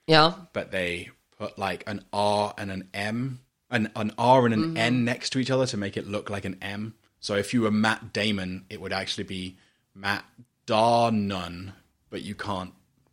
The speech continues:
Speaker 2: read that because the R and the N merge together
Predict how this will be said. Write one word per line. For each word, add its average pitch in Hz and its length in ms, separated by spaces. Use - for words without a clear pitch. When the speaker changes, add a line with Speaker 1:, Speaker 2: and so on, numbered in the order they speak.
Speaker 2:
read 101 360
that 95 240
because 101 260
the - 160
R 101 320
and 95 80
the 95 100
N 95 200
merge 95 320
together 117 480